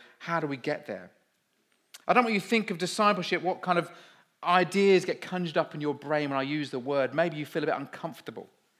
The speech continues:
Maybe you think about, "Oh, I'm going on a journey," or the idea of growing a plant, you put a seed in and something grows, or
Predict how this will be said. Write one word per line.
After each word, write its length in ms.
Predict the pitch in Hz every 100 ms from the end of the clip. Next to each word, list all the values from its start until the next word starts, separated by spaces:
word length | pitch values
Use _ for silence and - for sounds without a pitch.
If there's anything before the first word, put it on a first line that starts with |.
| _ _ -
Maybe 160 | 170
you 60 | 170
think 240 | 190 175
about, 180 | 160 147
"Oh, 40 |
I'm 120 | 151 151
going 320 | 165 160 156
on 160 | 160
a 180 | 151 135 - -
journey," 500 | 170 165 156 131 127
or 200 | 127 - - -
the 100 | 170
idea 220 | 160 160
of 80 | 147
growing 280 | 170 156 151
a 40 |
plant, 400 | 147 190 170 135
you 60 | 127
put 120 | 160
a 40 |
seed 360 | 139 - 170 143
in 80 | 127
and 140 | 120
something 480 | - 151 123 - 131
grows, 400 | 131 135 120 117
or 120 | 113